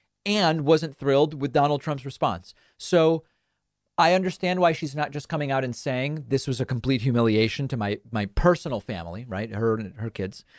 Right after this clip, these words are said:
There is probably all sorts of crazy stuff going on in terms of her versus Jared, because for now it seems that Jared is standing behind Trump, although it increasingly seems like he's not go-, he would not be a part of an, an upcoming Trump administration.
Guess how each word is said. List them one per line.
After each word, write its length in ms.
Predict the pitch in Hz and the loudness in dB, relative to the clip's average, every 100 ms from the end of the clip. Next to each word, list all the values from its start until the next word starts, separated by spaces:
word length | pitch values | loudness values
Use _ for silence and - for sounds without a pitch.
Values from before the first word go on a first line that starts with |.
| - - _ _ _ | -20 -20 _ _ _
There 260 | 151 160 156 | 2 6 6
is 120 | 143 | 2
probably 640 | - - 165 175 185 165 - | -6 0 4 4 2 -2 0
all 240 | 147 156 | 2 2
sorts 360 | - 165 151 - | 0 -2 -2 -4
of 120 | 120 | -12
crazy 420 | - 139 151 143 | -4 0 0 -2
stuff 340 | - 143 139 - | -2 0 0 -2
going 260 | 123 120 | -2 -2
on 240 | 117 120 120 | -2 -2 -4
in 200 | 127 120 | -8 -6
terms 220 | 135 117 | -6 -6
of 120 | 110 | -4
her 200 | 147 127 | 0 0
versus 380 | 123 120 113 101 | 0 -2 -4 -8
Jared, 400 | 127 135 120 104 | 0 2 2 0
because 220 | 113 110 | -6 -6
for 140 | 117 | -6
now 160 | 113 117 | -2 -2
it 100 | 113 | -4
seems 220 | 123 113 | -8 -8
that 120 | 101 | -10
Jared 420 | - 113 107 104 - _ _ - | -4 -2 0 -2 -8 _ _ 2
is 180 | 180 - | 2 2
standing 400 | 170 135 127 113 | -4 -4 -4 -4
behind 340 | 113 113 107 | -4 -6 -6
Trump, 320 | - 107 101 | -4 -4 0
although 240 | 117 117 113 | 2 4 2
it 80 | |
increasingly 500 | 117 - 143 135 117 | 0 -2 -6 -6 -8
seems 260 | 110 120 110 | -8 -8 -6
like 120 | 110 | -6
he's 160 | 104 107 | -6 -4
not 200 | 113 110 | -4 -4
go-, 220 | 113 107 | -8 -8
he 100 | 127 | -4
would 180 | 123 127 | -2 0
not 160 | 120 120 | 0 -2
be 80 | |
a 60 | 110 | -4
part 240 | - 113 | -2 -4
of 60 | 98 | -2
an, 100 | 98 | -4
an 260 | 101 110 104 | -4 -4 -4
upcoming 380 | 104 117 98 | -4 -4 -6
Trump 260 | - 104 95 117 | -4 -6 -4 -6
administration. 760 | 101 92 - 85 80 - 107 | -6 -6 -6 -6 -6 -8 -10